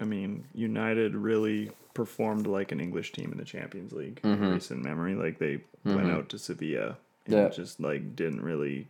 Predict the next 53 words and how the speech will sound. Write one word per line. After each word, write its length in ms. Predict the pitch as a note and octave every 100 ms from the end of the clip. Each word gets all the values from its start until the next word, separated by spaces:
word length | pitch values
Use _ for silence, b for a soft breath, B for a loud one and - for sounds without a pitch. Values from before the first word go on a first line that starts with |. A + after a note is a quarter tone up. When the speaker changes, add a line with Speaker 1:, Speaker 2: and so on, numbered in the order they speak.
| _ -
Speaker 1:
seem 260 | D#2+ D2+
to 80 | D#2
care. 520 | - D2+ D#2+ C#2 B2+ b b -
Speaker 2:
No. 280 | G#2+ F#2 - B B _ _
Speaker 1:
Tottenham 340 | C3+ C3 A#2+
did 140 | A2 A2
not 200 | G2+ G#2
have 180 | G2+ G#2
that 180 | G2 G#2
about 300 | G#2 G#2+ A2+
them. 180 | A#2
They 140 | G2 G2
were 180 | F#2 F#2+ G2+ - _ _ -
Speaker 2:
They 80 |
played 220 | - A#2 G2
really 240 | G2 F#2+
Speaker 1:
they 80 | -
Speaker 2:
well. 100 | E2
Speaker 1:
played, 340 | C3+ C3 A2
they 100 | G#2
played 400 | - C3+ B2 G#2+
Speaker 2:
They 140 | A2 F#3+
deserved 380 | C#3 A2 B2 G2+
to 100 | G#2+
Speaker 1:
a 20 |
Speaker 2:
go 80 | G2+
Speaker 1:
real 140 | A2+
Speaker 2:
through, 220 | G2+ F#2+
to 60 | F#2
be 140 | F#2
honest. 400 | F2+ F2+ F2+ -
It's 160 | F#2 -
just 220 | G#2 -
they 100 | G2+
had 300 | G2+ F#2+ -
two 340 | G#2+ G2+ G2+
defensive 500 | G2+ - F#2+ - F#2
lapses, 760 | F#2 F2 F#2 - G2+ G#2 G#2 -
and 420 | F#2 F2+ F2+ F2+
that 280 | F2+ F2+ -
cost 320 | - G2 A2
them. 160 | F#2 F#2 - _ -
That 80 | F2+
was 100 | F#2
Speaker 1:
Yeah, 80 | G2 -
Speaker 2:
it. 60 | - -
Speaker 1:
and 160 | A#2+ B2
that's 380 | A#2 - - -
when 160 | A#2+
it, 80 | -
with 100 | A#2
a 20 |
team 180 | - B2